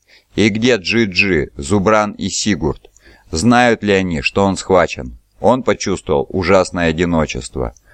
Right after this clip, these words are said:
Долго ли были закрыты его глаза? Спал ли он? Он не мог сказать.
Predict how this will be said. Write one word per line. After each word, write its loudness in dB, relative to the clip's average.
Долго 2
ли 0
были 0
закрыты 0
его 4
глаза? 2
Спал 0
ли -2
он? -4
Он 0
не 2
мог 2
сказать. -4